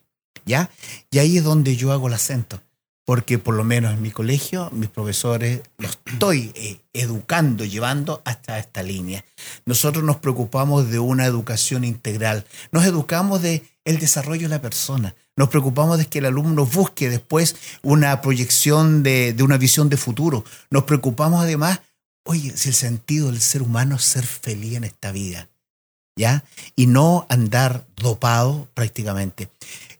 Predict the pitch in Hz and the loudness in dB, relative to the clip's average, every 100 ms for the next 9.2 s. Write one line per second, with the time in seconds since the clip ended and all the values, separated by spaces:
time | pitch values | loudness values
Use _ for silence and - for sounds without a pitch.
0 | - 143 131 131 120 131 120 110 - 147 | -4 2 4 4 2 2 2 2 0 0
1 | 151 139 110 107 107 107 117 - 123 110 | 2 0 0 -4 -4 -4 -4 -4 -4 -4
2 | 104 117 123 117 117 117 113 - 117 107 | -2 -2 -2 -2 -4 -2 -4 -4 -4 -2
3 | 127 175 165 143 123 123 120 151 131 101 | -2 -2 -4 -4 -4 -2 0 2 0 0
4 | 113 - _ _ _ - 113 104 131 127 | -4 -8 _ _ _ -6 -4 -2 -4 -4
5 | - 120 110 120 123 - 120 120 113 _ | -4 -4 -2 -4 -4 -6 -6 -6 -10 _
6 | - - 113 110 117 104 - 107 - 127 | -14 -6 -4 -4 -6 -8 -6 -6 -2 -2
7 | 98 95 113 - 113 - 104 95 - 95 | -4 -6 -6 -4 -4 -4 -4 -4 -4 -4
8 | - 160 123 - 101 107 107 104 - 98 | -4 -2 -4 -4 -8 -4 -4 -4 -6 -6
9 | 92 | -6